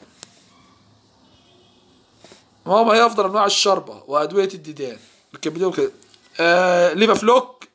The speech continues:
او ترايميك دي ممتازة، بتشتغل على ديدان الكرش والكبد والرئة وكله، وسعرها معقول. هكتب لك اسمها اهو، ليفا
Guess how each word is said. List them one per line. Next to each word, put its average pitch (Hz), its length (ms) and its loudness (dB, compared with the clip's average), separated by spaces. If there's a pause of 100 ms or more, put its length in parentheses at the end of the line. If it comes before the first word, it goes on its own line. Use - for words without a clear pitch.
(120)
او 180 140 -4
ترايميك 214 760 -10 (380)
دي 185 120 -6
ممتازة، 208 440 0
بتشتغل 202 280 -2
على 175 120 0
ديدان 190 200 -6
الكرش 202 360 -4
والكبد 185 420 -6
والرئة 165 260 -4
وكله، 160 300 -8 (2000)
وسعرها 170 460 2
معقول. 120 400 -4 (480)
هكتب 175 320 -10
لك 165 140 -10
اسمها 147 320 -8
اهو، 101 140 -14 (1500)
ليفا 165 600 -2